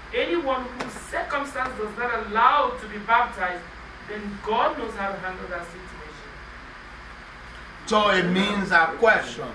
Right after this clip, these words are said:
Speaker 2: It means that you have, because Jesus said you have, when you baptize, you will be saved.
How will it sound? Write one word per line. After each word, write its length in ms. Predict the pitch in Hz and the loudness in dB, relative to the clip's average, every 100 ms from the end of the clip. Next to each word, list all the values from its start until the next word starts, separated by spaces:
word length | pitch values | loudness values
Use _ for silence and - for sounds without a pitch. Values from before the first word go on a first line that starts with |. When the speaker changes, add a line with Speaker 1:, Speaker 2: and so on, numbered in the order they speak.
| - - - | -12 -10 0
Speaker 2:
It 140 | 175 175 | 2 4
means 340 | 185 208 202 | 2 2 2
that 360 | 185 170 160 151 - - - - - - - - - | 6 6 4 -2 -8 -16 -16 -16 -16 -16 -16 -14 -4
you 240 | 175 202 202 | 2 6 6
have, 480 | 190 196 208 208 175 | 8 8 8 6 0
because 380 | 165 190 151 | -2 -2 -2
Jesus 340 | 175 190 190 180 | -4 -4 -2 -2
said 400 | 180 170 165 156 | 2 2 2 2
you 80 | 156 | 2
have, 460 | 156 165 160 156 156 143 | 6 8 8 6 2 -6
when 180 | 143 156 | -6 -6
you 80 | 156 | -2
baptize, 680 | 156 156 156 - 165 151 143 | 4 4 4 4 6 6 4
you 120 | 143 | -2
will 120 | 131 127 | -8 -8
be 160 | 143 | -8
saved. 560 | 143 - - 208 127 | -6 -4 2 2 2